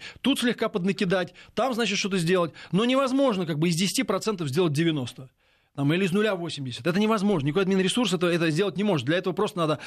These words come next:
не, ну, может быть, где-нибудь в Северной Корее такие вот выборы. Или как в Советском Союзе, вот такие тоже выборы. Тогда да. Когда там безальтернативный кандидат идёт, там один кандидат, я помню, какие вот все эти выборы в советы там местные, да, а, вот, э, скажем,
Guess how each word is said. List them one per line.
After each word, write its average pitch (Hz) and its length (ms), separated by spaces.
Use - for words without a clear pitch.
не, 196 220
ну, 208 220
может 190 240
быть, 196 180
где-нибудь 175 280
в - 20
Северной 208 260
Корее 220 300
такие 147 260
вот 131 80
выборы. 151 200
Или 311 80
как 277 100
в - 60
Советском 233 260
Союзе, 165 360
вот 160 160
такие 190 220
тоже 135 220
выборы. 120 260
Тогда 311 200
да. 170 240
Когда 185 220
там 180 160
безальтернативный 190 640
кандидат 202 420
идёт, 214 220
там 170 140
один 180 200
кандидат, 180 400
я 180 80
помню, 196 240
какие 147 220
вот 135 100
все - 140
эти 151 100
выборы 180 380
в - 80
советы 190 380
там 135 160
местные, 143 320
да, 156 180
а, 156 160
вот, 151 240
э, 135 300
скажем, 139 320